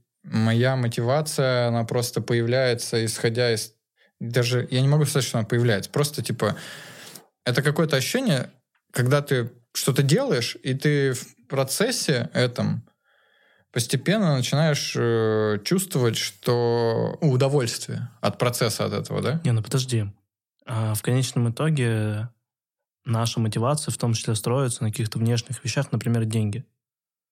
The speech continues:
Speaker 2: Ну, я не говорю, что наша мотивация на сто процентов от этого строится, но если ты будешь делать что-то, что не приносит деньги и не приносит тебе удовольствия, вообще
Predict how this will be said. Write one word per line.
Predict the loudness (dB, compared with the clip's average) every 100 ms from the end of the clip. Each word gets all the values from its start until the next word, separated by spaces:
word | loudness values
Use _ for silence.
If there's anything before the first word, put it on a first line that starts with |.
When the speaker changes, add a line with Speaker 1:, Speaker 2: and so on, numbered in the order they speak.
| _ _ _
Speaker 2:
Ну, | 0 0 2
я | 2
не | 2
говорю, | 2 2 0
что | 0
наша | 0 0 0
мотивация | -2 0 -2 -2 -2 -2
на |
сто | -2 -2
процентов | -2 -4 -4 -6 -8
от | -12
этого | -8
строится, | -8 -6 -6 -6 -10 -14 -20 _ -2
но | 0
если | 2 0
ты | 0
будешь | 0 0 0
делать | 0 0 0
что-то, | -2 -2 -2
что | -2 0
не | 0
приносит | 0 0 0 0
деньги | 0 2 2 0 -4 _ _ _ 0
и | 2 2 0
не | 0 0
приносит | 2 2 2 0
тебе | 0
удовольствия, | 2 0 0 -2 -2
вообще | -2 0 0 0